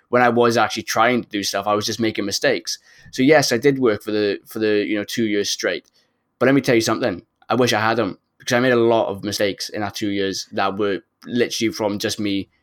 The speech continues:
trying to overwork myself, but it just, yeah, it never went well for me. And I'd be ill,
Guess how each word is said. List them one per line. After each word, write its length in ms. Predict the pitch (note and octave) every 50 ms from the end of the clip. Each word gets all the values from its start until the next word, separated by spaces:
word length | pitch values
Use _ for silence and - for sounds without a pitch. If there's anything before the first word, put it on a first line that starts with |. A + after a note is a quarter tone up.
| _ -
trying 360 | - - A2+ A2 G#2+ G#2 G2+
to 100 | F#2+ G#2
overwork 460 | - G#2+ G#2+ G2+ F2+ G#2 G2+ G2 -
myself, 400 | E2+ G2+ G2 - G#2 F#2+ F#2 -
but 80 | - G2+
it 80 | G2+
just, 220 | - G#2+ - - _ _
yeah, 180 | - E2+ D2 C2
it 140 | D2+ F2 G2+
never 340 | A#2+ - B2 C#3 C3+ A#2
went 240 | A#2 A2 G#2+ G2+ E2
well 160 | F#2+ G2 G2
for 140 | F#2+ - -
me. 180 | G2+ F#2+ F#2 - _ _ _ _ _ _ _ -
And 100 | - A#2+
I'd 140 | A#2 A2 G2
be 80 | A2+
ill, 200 | A2+ A2 A2 G#2+